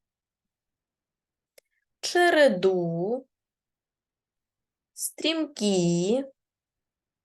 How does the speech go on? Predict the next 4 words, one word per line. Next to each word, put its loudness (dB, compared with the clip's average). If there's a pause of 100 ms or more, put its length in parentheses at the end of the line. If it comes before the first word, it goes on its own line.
(640)
від 0
скелі, 2 (1700)
буйволиць, -2 (1900)
потужної, 0